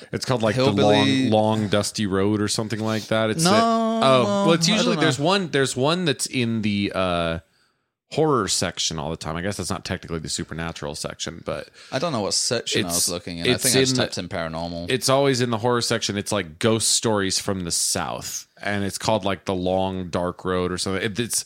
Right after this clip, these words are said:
Speaker 2: it's ideally meant to be listened to when you're driving down a dark road alone at night.
Speaker 1: Uh, this, uh, that wasn't the one I found. Then no, it was, like, these two people,
Speaker 2: Yeah.
Speaker 1: uh, you know, telling ghost stories that they heard or other paranormal stories that they heard, but they were mostly just talking about each other.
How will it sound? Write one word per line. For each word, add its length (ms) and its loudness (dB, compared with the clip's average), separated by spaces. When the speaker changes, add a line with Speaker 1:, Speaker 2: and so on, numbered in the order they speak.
Speaker 2:
it's 260 2
ideally 480 4
meant 220 0
to 80 -4
be 100 2
listened 460 0
to 200 0
when 160 -2
you're 140 -6
driving 540 -2
down 180 -4
a 60 -6
dark 320 -4
road 240 -2
alone 320 -4
at 100 -10
night. 260 -6
Speaker 1:
Uh, 240 4
this, 220 -2
uh, 240 2
that 180 0
wasn't 220 -2
the 60 -2
one 180 0
I 160 0
found. 340 -4
Then 220 -4
no, 260 0
it 40 -4
was, 120 -4
like, 140 -2
these 240 -4
two 260 -4
people, 640 -2
Speaker 2:
Yeah. 340 -10
Speaker 1:
uh, 340 0
you 120 -8
know, 100 -4
telling 320 -6
ghost 240 -4
stories 300 -4
that 80 -8
they 200 -4
heard 340 -4
or 220 -4
other 220 -4
paranormal 440 -4
stories 260 -4
that 80 -6
they 140 -4
heard, 220 -2
but 80 -4
they 80 -2
were 60 -4
mostly 300 -6
just 140 -8
talking 220 -4
about 160 -4
each 160 -8
other. 300 -6